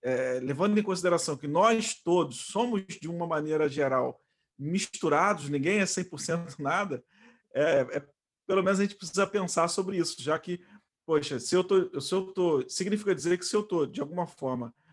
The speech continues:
menosprezando ali o indígena, é, eu tô também menosprezando, de alguma forma, as minhas origens, porque no Brasil é todo mundo muito misturado, assim, a grande chance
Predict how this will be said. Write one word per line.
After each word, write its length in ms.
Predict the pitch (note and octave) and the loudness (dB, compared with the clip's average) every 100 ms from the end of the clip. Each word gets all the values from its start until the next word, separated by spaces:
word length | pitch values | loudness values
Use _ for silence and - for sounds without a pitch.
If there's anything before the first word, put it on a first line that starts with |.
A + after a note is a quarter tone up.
| _ - | _ -6
menosprezando 920 | C#3 E3+ F3 - D3+ C#3 D3 D3 C#3+ | -2 0 -2 -2 0 0 0 -2 0
ali 180 | C3 C3+ | 0 0
o 120 | A#2+ | -2
indígena, 640 | A#2+ A#2 G3 D3+ A#2+ G#2+ - _ _ - _ - | -4 -4 -4 -4 -6 -8 -14 _ _ -20 _ -2
é, 580 | C3 B2+ B2 A#2 A2+ - | 2 2 2 0 -2 -4
eu 160 | - G#3 | 0 0
tô 200 | F#3+ F#3+ | 2 0
também 320 | G3+ F3 E3 | 0 -4 -2
menosprezando, 680 | F3+ E3+ - G#3 F3+ D3+ F3 | -2 -2 0 0 0 -2 -2
de 80 | |
alguma 340 | E3+ C#3 D#3+ G3 | 0 0 -2 -4
forma, 340 | D#3 D3+ F3 | -2 -2 0
as 100 | G3 | -4
minhas 240 | E3+ F#3 G#3+ | -4 -4 -2
origens, 480 | A3+ F3+ F#3+ C3 | -4 -2 -4 -6
porque 280 | - _ C#3+ | -12 _ -6
no 80 | D3 | -2
Brasil 440 | F3 E3+ E3 G#3+ | 2 2 0 -8
é 40 | - | -10
todo 240 | A#3+ A3 | -12 -6
mundo 320 | G#3 G#3 A#3 A#3 _ _ _ - | -6 -4 -8 -12 _ _ _ -8
muito 240 | F#3+ - | -8 -4
misturado, 680 | G3+ - G#3+ C#3+ D#3+ E3 C3+ | -6 -4 0 2 4 2 0
assim, 240 | - D#3 C#3 | -4 -4 -4
a 60 | |
grande 320 | A2+ F3 G3+ | 0 2 2
chance 440 | F3 D#3 F3 F#3+ | -2 -2 -2 -2